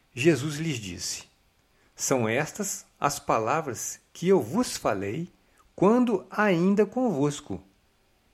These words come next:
Importava se cumprisse tudo o que de mim está escrito na lei de Moisés, nos profetas e nos salmos.' Então,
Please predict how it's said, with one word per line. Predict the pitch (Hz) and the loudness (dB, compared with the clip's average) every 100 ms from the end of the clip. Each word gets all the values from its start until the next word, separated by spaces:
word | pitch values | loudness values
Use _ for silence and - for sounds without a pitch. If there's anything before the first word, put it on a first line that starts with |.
| _ _ _ | _ _ _
Importava | 123 123 123 107 - - 113 147 156 196 - | -6 -6 -4 -8 -10 -6 -2 -2 -4 -8 -10
se | - - | -14 -10
cumprisse | 156 170 123 110 104 - | -6 -6 -6 -8 -8 -10
tudo | - - 214 240 233 208 | -14 -8 -4 -4 -4 -6
o | |
que | - 185 | -2 -2
de | 147 151 | 0 -2
mim | 131 170 | 0 0
está | 165 - 113 113 | -2 -2 2 2
escrito | 113 104 - 127 120 - - _ _ _ _ | 0 -6 -8 -6 -6 -10 -16 _ _ _ _
na | 117 110 | -2 -2
lei | 113 120 | -2 -4
de | 113 | -4
Moisés, | 117 117 85 104 143 170 - - _ _ _ _ | -4 -4 -4 -4 -4 -6 -12 -16 _ _ _ _
nos | 160 147 | -6 -6
profetas | - 131 - 107 127 - 170 - - _ _ _ | -2 -2 0 -2 -2 -2 -6 -8 -16 _ _ _
e | 175 | -2
nos | 196 - | -2 0
salmos.' | 98 98 95 85 - - - _ _ _ _ _ _ _ | -2 -2 -4 -12 -14 -16 -18 _ _ _ _ _ _ _
Então, | 165 190 190 147 170 | 2 2 4 2 2